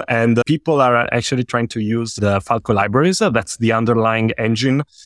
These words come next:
That's Falco without the rules, pretty much. So that's the raw events that Falco consumes, uh, in the rule engine, uh, and try to maybe analyze raw events, maybe do something with that. I think it's a cool thing to, to look at, and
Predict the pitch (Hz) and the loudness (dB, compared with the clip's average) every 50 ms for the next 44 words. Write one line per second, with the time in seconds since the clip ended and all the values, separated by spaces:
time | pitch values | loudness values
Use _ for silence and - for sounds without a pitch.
0 | _ _ - 127 120 - - - 160 156 151 - 165 143 143 139 123 110 123 120 | _ _ 0 0 0 0 0 0 0 0 2 2 2 2 4 2 2 2 2 2
1 | 120 117 110 104 107 98 92 - - _ - 95 - 101 98 - - - - - | 2 2 2 2 2 2 0 -2 -6 _ -14 -12 -10 -10 -12 -10 -12 -10 -6 -2
2 | - 123 113 110 107 - _ _ _ _ 123 123 123 123 - - - 113 120 113 | 0 0 2 0 -2 -4 _ _ _ _ -2 -2 -2 -2 -4 -8 -2 0 0 2
3 | 117 131 139 147 143 139 113 131 120 123 123 - - - 117 104 - - - 123 | 4 4 4 4 2 2 2 2 2 2 0 -2 -2 -2 -2 -2 -2 -2 -2 -2
4 | 120 - - 117 - 120 104 - - - 123 120 117 117 113 - - 120 120 - | 0 0 -2 -2 0 0 0 0 0 0 0 2 2 0 0 0 0 0 0 -2
5 | _ _ - - - 117 104 104 101 110 110 101 101 101 107 107 160 165 170 175 | _ _ -10 -6 -4 -4 -2 -2 -2 0 0 0 0 0 0 0 0 2 2 2
6 | 175 131 117 127 120 120 - - 139 139 139 143 135 123 - - - 131 127 127 | 2 2 2 0 0 0 0 0 0 2 2 2 0 0 -2 -4 -2 -2 0 0
7 | 127 123 - - - - - - 131 127 131 135 127 131 131 135 131 123 - 120 | -2 -4 -6 -10 -14 -14 -4 0 2 2 2 4 4 4 4 4 2 2 0 0
8 | 120 120 120 120 123 123 123 120 117 120 123 120 113 120 117 107 120 123 123 120 | 2 2 2 2 2 0 0 -2 -2 -2 0 0 0 0 2 0 2 2 2 2
9 | 120 117 - - 127 117 120 123 123 117 120 123 113 - - 113 110 - 120 110 | 0 -2 -2 -2 0 0 0 0 -2 -4 -4 -6 -4 -4 -4 -4 -4 -6 -6 -6
10 | 117 113 104 113 113 110 - - - - 147 - 202 202 - - _ _ - - | -4 -2 0 0 0 0 -2 -6 -6 -4 -4 -4 -4 -6 -6 -10 _ _ -8 -6
11 | 107 - - 151 147 151 147 143 135 - _ _ _ _ _ _ _ - 131 147 | -4 -2 0 2 2 4 2 0 -2 -4 _ _ _ _ _ _ _ 0 2 2
12 | 175 190 - _ - 139 127 120 117 110 104 - _ _ _ _ _ _ _ - | 0 0 -2 _ 0 0 2 2 2 0 -2 -4 _ _ _ _ _ _ _ 0
13 | 139 127 120 117 117 117 139 143 - - 170 170 - _ - - 135 120 123 120 | 0 2 2 2 2 2 0 0 0 -2 -2 -2 -4 _ -6 -2 -2 0 2 2
14 | 120 123 117 | 2 2 2